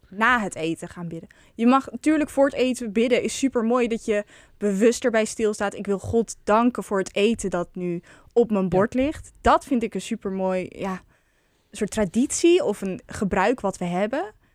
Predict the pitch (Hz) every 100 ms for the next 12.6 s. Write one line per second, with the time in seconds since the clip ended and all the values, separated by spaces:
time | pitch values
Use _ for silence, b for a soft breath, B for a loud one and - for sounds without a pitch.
0 | _ _ - 214 214 214 - _ _ _
1 | _ _ - 214 226 214 214 247 - -
2 | _ 214 208 202 208 214 - _ _ -
3 | 202 214 208 - 214 220 208 - - 240
4 | 254 - 175 - 180 - 160 156 156 160
5 | - 175 185 190 135 - - - b b
6 | - 139 175 175 - - _ - 190 180
7 | 202 175 - - 214 202 180 202 165 160
8 | - 170 - 180 - 175 175 - 190 214
9 | 180 143 151 - _ b b b - 170
10 | - 170 170 165 165 170 165 185 175 -
11 | 208 180 175 - 180 180 170 180 175 190
12 | 202 170 156 151 -